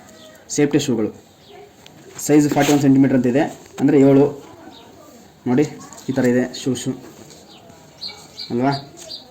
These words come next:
ಇನ್ನೊಂದು ಶೂ ಇದೆ ನೋಡಿಬಿಡಿ ಇದ್ರಾಗೆ. ಹ್ಮ್, ಇಲ್ಲಿ ನೋಡಿ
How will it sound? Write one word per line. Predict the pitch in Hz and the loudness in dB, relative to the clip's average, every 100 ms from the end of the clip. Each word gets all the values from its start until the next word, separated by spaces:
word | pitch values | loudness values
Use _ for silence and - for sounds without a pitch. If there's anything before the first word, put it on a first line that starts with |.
| - - - - | -20 -20 -16 -2
ಇನ್ನೊಂದು | 135 135 | 0 2
ಶೂ | 135 | 2
ಇದೆ | 131 127 | 2 2
ನೋಡಿಬಿಡಿ | 127 120 123 | 0 0 0
ಇದ್ರಾಗೆ. | 123 127 - - - - - - - - - - - - - - - - | 0 -2 -6 -12 -16 -20 -20 -20 -20 -18 -18 -16 -16 -16 -16 -16 -18 -10
ಹ್ಮ್, | 135 113 95 - - - - - | -6 -4 -6 -12 -16 -12 -12 -8
ಇಲ್ಲಿ | 120 | -4
ನೋಡಿ | 117 131 | -2 -4